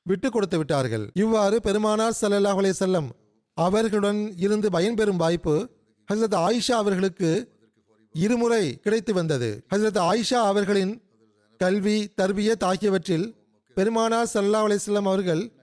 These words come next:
சிறப்பு கவனம் செலுத்தி வந்தார்கள். வயது மற்றும் சூழ்நிலையை பொறுத்தவரை அவர்கள் மீது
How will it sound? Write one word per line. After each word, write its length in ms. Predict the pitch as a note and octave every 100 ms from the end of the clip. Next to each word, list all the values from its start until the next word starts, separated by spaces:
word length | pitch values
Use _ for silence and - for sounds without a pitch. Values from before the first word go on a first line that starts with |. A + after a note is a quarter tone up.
| _ _
சிறப்பு 460 | - G#3 A#3+ A#3+ A#3
கவனம் 280 | F#3+ G3+
செலுத்தி 260 | G#3 F3+ E3
வந்தார்கள். 600 | D#3+ D3+ C#3 A#2+ A2+ - _ _ _ _
வயது 440 | C#3 E3+ G3+ G#3+ A#3+
மற்றும் 400 | G3+ F#3 G3+ E3+
சூழ்நிலையை 540 | - A#3+ A3 G#3+ G3
பொறுத்தவரை 760 | E3+ F3+ F#3 F3 D#3 D#3 A3 _ _ _ _ _
அவர்கள் 380 | G3+ A3 A3+
மீது 480 | G#3 G#3 F#3+ G3+ A#3+